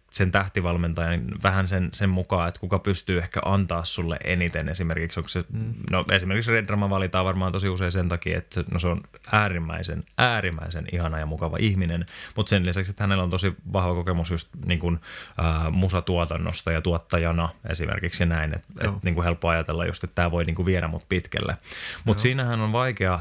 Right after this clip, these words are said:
Speaker 1: tanssi sen mentaliteetin kanssa, että, että niin kuin, ajatteletko sä, että tämä ihminen vie mut jonnekin,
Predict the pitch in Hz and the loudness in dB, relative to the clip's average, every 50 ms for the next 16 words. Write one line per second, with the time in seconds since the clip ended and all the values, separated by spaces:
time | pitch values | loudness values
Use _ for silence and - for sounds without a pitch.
0 | 90 _ - - 110 113 104 92 - - - 98 85 90 92 90 90 - - 104 | -2 _ 2 2 2 4 2 0 -2 -2 -2 -2 0 2 2 2 0 0 0 2
1 | 101 98 90 - 90 87 87 85 87 87 82 87 87 87 85 95 92 90 82 - | 0 0 0 0 -2 -2 0 0 0 -2 0 0 0 0 2 0 0 0 0 -2
2 | - 90 87 87 - _ - - 87 85 - 92 87 - - 90 90 90 90 85 | -2 -2 -2 -2 -4 _ -4 -2 -2 -2 0 -2 -4 -2 0 2 2 2 2 2
3 | - 90 92 90 82 - - - - - - - 117 123 120 - - - 98 92 | 2 2 0 0 0 -4 -10 -18 -16 -6 0 2 2 2 2 0 -2 0 0 0
4 | 87 - - 95 87 - 95 92 90 - - 92 87 - - - 92 90 90 - | 0 -2 -4 -4 0 2 2 2 0 -2 -4 -4 -4 -4 -2 0 0 0 0 -2
5 | _ _ _ - 113 107 104 101 - - - 131 135 113 104 95 87 85 82 78 | _ _ _ 2 2 4 4 2 0 0 0 0 0 2 2 2 2 2 2 0
6 | 78 78 80 - - - - 85 80 78 - 95 95 90 85 80 78 82 - - | -2 -4 -6 -8 -10 -12 -8 -6 -4 2 4 4 4 4 2 -2 -4 -6 -6 -4
7 | 82 80 82 82 - 90 90 - - - - - | -2 0 0 0 -2 -2 -6 -8 -6 -4 -4 -4